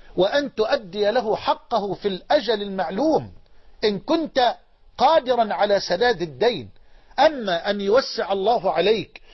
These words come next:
وأن تروغ منه بعد ذلك روغان الثعالب، فهذه صورة من صور الخيانة.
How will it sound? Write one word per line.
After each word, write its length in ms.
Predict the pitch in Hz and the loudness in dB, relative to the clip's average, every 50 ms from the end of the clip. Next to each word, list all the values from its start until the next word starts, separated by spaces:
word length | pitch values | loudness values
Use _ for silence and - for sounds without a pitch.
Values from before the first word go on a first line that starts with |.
| - - - | -20 -10 -2
وأن 400 | 160 175 185 - 277 302 277 - | 0 0 2 2 2 0 0 -2
تروغ 400 | - 214 214 285 302 247 196 220 | -2 0 2 2 0 0 0 -2
منه 340 | 220 254 311 294 208 220 233 | -2 -2 -6 -4 -4 -4 -2
بعد 260 | 185 208 175 185 180 | 0 -2 -2 -2 -2
ذلك 440 | 190 180 240 277 285 240 220 - - | -2 0 0 0 0 0 -2 -2 -2
روغان 540 | 196 190 190 185 185 175 170 247 277 254 220 | 0 2 4 2 2 2 2 2 2 0 0
الثعالب، 600 | 196 - - 202 180 160 202 240 240 240 262 - - _ _ - - - - - | -4 -4 -4 -2 -2 2 2 2 2 0 -2 -4 -8 _ _ -20 -20 -20 -20 -6
فهذه 540 | - 180 160 190 247 254 196 208 180 202 190 | -4 -2 2 2 2 2 2 0 0 0 -2
صورة 420 | - - 277 320 339 277 220 - - | 0 0 0 2 2 2 2 0 -2
من 280 | 220 196 196 190 175 | -4 -2 -4 -4 -4
صور 360 | 143 - - 311 320 285 226 190 | -4 -2 -2 0 2 2 2 0
الخيانة. 600 | 180 - - 185 185 214 269 294 262 170 117 | -2 -4 -4 -2 0 2 2 2 0 -2 -6